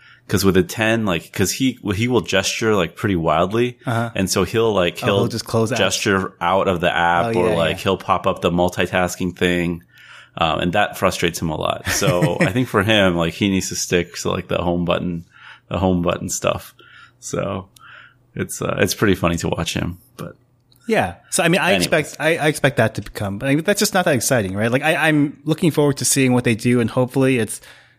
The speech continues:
Speaker 2: um, at least as good as what Android announced or what Google announced.
Speaker 1: Okay.
Speaker 2: Um, but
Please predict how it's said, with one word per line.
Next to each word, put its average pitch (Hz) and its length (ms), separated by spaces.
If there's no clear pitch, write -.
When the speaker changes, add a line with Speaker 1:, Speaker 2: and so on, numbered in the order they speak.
Speaker 2:
um, 107 600
at 135 100
least 120 300
as 135 160
good 143 160
as 120 140
what 120 100
Android 117 340
announced 147 500
or 110 80
what 104 140
Google 120 260
announced. 143 440
Speaker 1:
Okay. 92 260
Speaker 2:
Um, 101 500
but 113 300